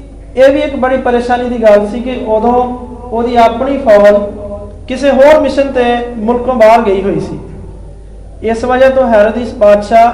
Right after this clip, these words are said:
ਬਹੁਤ ਹੀ ਘਬਰਾ ਗਿਆ ਤੇ ਉਹ ਬੜਾ ਗਜ਼ਬਨਾਕ ਹੋਇਆ।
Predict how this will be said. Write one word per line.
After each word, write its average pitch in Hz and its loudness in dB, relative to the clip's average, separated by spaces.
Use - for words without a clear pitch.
ਬਹੁਤ 233 2
ਹੀ 285 -4
ਘਬਰਾ 247 4
ਗਿਆ 233 4
ਤੇ 226 -4
ਉਹ 220 -2
ਬੜਾ 233 4
ਗਜ਼ਬਨਾਕ 233 2
ਹੋਇਆ। 202 -2